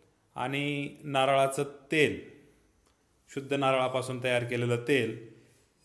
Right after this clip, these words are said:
हे तेल थोडंसं गरम करून घ्यायचं आहे आणि त्याच्यामध्ये हे जास्वंदाचं फूल, हे जास्वंदाचं फूल त्या तेलामध्ये एक रात्रभर भिजत ठेवायचं आहे आणि भिजत ठेवल्यानंतर त्यातून जो काही रस तयार होईल, त्या तेलाचा अर्क तयार होईल,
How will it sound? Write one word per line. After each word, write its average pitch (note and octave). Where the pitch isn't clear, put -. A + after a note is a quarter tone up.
हे D3
तेल D#3
थोडंसं D3+
गरम D3
करून D3
घ्यायचं C3+
आहे A2+
आणि B2+
त्याच्यामध्ये C3+
हे C3
जास्वंदाचं B2+
फूल, D3
हे C3
जास्वंदाचं C3+
फूल C#3
त्या C3+
तेलामध्ये B2
एक D3
रात्रभर C#3
भिजत B2+
ठेवायचं A2+
आहे F#2
आणि B2+
भिजत C3
ठेवल्यानंतर C#3+
त्यातून D#3+
जो D#3
काही E3+
रस E3
तयार D3
होईल, C3
त्या B2
तेलाचा B2+
अर्क C#3
तयार C3
होईल, A#2+